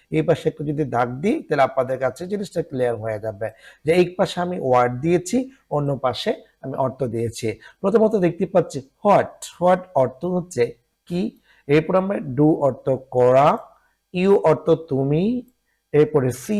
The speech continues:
অর্থ দেখা, পিকচার অর্থ ছবি, হু অর্থ কে বা যিনি, দে অর্থ তারা, গুড মর্নিং শুভ সকাল, হাউ অর্থ তিনটি, কত,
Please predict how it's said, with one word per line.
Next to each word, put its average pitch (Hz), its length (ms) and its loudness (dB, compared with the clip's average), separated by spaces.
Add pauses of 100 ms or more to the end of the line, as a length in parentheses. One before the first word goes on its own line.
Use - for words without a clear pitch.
অর্থ 202 260 0
দেখা, 110 480 -2 (840)
পিকচার 170 520 0 (180)
অর্থ 123 140 -4 (240)
ছবি, 135 340 0 (600)
হু 196 100 -4 (100)
অর্থ 196 240 2 (320)
কে 151 180 2 (300)
বা 127 180 0 (280)
যিনি, 113 300 -2 (580)
দে 139 300 6
অর্থ 170 240 2 (420)
তারা, 120 320 4 (800)
গুড 185 360 4 (120)
মর্নিং 175 440 4 (500)
শুভ 143 380 -4
সকাল, 120 500 0 (580)
হাউ 190 300 6 (500)
অর্থ 151 280 4 (280)
তিনটি, 170 360 -2 (420)
কত, 139 260 0